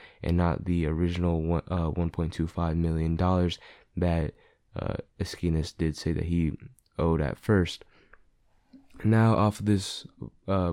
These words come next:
book investigation, um, but I do have to add one thing. Jordan, uh, right at the end of the first investigation, Jordan did say that he would not be gambling with any, uh,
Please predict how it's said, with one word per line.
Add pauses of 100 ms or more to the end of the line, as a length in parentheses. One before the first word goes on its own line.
(120)
book
investigation, (400)
um,
but
I
do
have
to
add
one
thing.
Jordan, (320)
uh, (260)
right
at
the
end
of
the
first
investigation,
Jordan
did
say
that
he (320)
would
not
be
gambling
with
any,
uh,